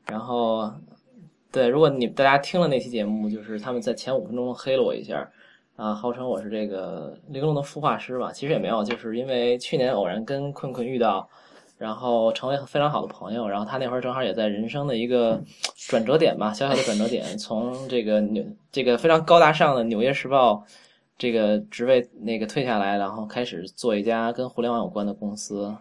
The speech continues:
然后正好那会儿认识他，然后在这方面交-，交流比较多吧，然后那个一路看着他成长，然后成-，成-，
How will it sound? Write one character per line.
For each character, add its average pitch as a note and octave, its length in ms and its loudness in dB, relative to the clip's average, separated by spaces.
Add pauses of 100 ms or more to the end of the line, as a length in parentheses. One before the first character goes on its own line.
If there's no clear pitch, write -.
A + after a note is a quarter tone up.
然 F2+ 160 -8
后 G#2 260 -2
正 A2+ 120 -4
好 C#3 100 -2
那 D3+ 140 0
会 A2+ 80 -2
儿 F#2 180 -4 (240)
认 G3 180 2
识 A#2+ 60 2
他， A#2 240 4
然 G#2+ 100 4
后 A2 120 -2
在 B2+ 100 2
这 B2 100 2
方 B2 120 0
面 C3 160 -2
交-， D3 200 2 (140)
交 D#3+ 140 8
流 D#3 100 10
比 D#3 80 2
较 E2+ 100 2
多 D3 240 0
吧， A#2+ 240 2
然 E2+ 100 -12
后 G2 380 -4 (600)
那 G#2+ 200 -2
个 G2 280 -4
一 C#3 160 0
路 D#3+ 160 6
看 D#3 180 2
着 C3+ 80 4
他 C#3+ 140 4
成 C#3 340 0
长， - 400 4
然 C#2+ 160 -6
后 G2+ 400 -2 (880)
成-， - 260 -2
成-， - 160 -2